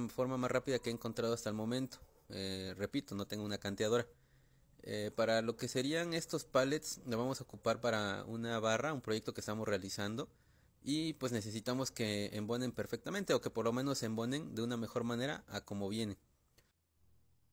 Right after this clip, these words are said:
Una vez que ya rectificamos una cara de lo que sería el canto de nuestra tabla, tocaría copiar esa misma cara al costado contrario, para lo cual ya no ocupamos nuestra guía y solamente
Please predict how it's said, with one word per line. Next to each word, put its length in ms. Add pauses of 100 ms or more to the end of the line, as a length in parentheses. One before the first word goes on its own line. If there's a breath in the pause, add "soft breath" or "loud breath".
(320)
Una 220
vez 260
que 140
ya 180
rectificamos 840
una 420
cara 300
de 80
lo 120
que 100
sería 420
el 180
canto 320
de 60
nuestra 320
tabla, 400 (720 soft breath)
tocaría 720 (340)
copiar 420
esa 220
misma 340
cara 360 (180)
al 260
costado 720
contrario, 460 (600 soft breath)
para 200
lo 120
cual 280
ya 120
no 120
ocupamos 420
nuestra 300
guía 220
y 40
solamente 720